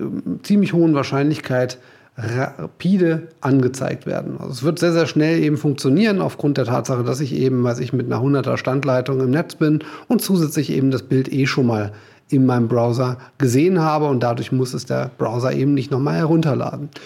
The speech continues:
Und das führt eben zwangsläufig dazu, dass ich gar nicht mitbekomme, dass ich da vielleicht ein Bild hochgeladen habe mit fünf Megabyte.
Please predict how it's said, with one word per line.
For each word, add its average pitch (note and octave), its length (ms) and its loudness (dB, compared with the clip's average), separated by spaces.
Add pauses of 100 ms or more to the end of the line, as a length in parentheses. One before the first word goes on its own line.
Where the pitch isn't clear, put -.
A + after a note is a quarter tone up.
(280)
Und E3 120 2
das F#3 140 0
führt - 260 2
eben D#3+ 220 4
zwangsläufig D3 680 0
dazu, C3 440 0
dass B2 240 -2
ich - 160 -6
gar C3+ 140 -2
nicht D3 180 -2
mitbekomme, C#3+ 640 2
dass C#3 180 0
ich D3 80 -4
da - 100 -2
vielleicht E3+ 320 0
ein D3+ 140 2
Bild F#3 220 2
hochgeladen C#3 640 2
habe C3 180 -2 (260)
mit E3+ 140 0
fünf - 340 0
Megabyte. B2 600 0